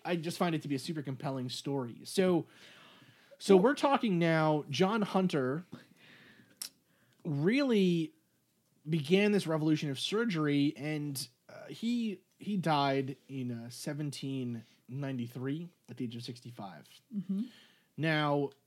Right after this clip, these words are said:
Speaker 1: the things that he did really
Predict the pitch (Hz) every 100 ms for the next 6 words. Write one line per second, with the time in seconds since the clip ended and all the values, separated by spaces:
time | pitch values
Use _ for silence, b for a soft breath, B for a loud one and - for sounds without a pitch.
0 | - 131 143 - 254 277 190 175 165 143
1 | 117 143 151 135 117 113 - 123 170 175
2 | 160 147 131 123